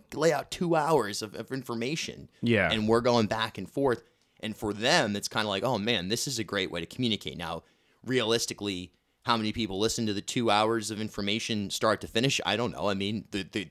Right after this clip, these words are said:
Speaker 1: they do get a lot of listens, so I don't know how many people really sit through all two hours.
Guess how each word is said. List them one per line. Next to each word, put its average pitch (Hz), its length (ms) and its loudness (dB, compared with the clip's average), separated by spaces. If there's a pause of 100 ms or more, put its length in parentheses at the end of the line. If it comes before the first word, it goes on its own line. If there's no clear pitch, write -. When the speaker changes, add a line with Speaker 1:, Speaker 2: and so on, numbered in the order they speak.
(100)
Speaker 1:
they 104 140 -2
do 110 160 -2
get 117 140 2
a 90 40 0
lot 98 180 2
of 80 80 -6
listens, 104 460 0
so 82 340 -6
I 101 120 0
don't 101 100 2
know 98 120 2
how 101 120 0
many 90 140 -4
people 90 300 -4
really 98 480 -2
sit - 280 -6
through 95 180 -6
all 85 100 -6
two 98 260 -6
hours. 82 500 -4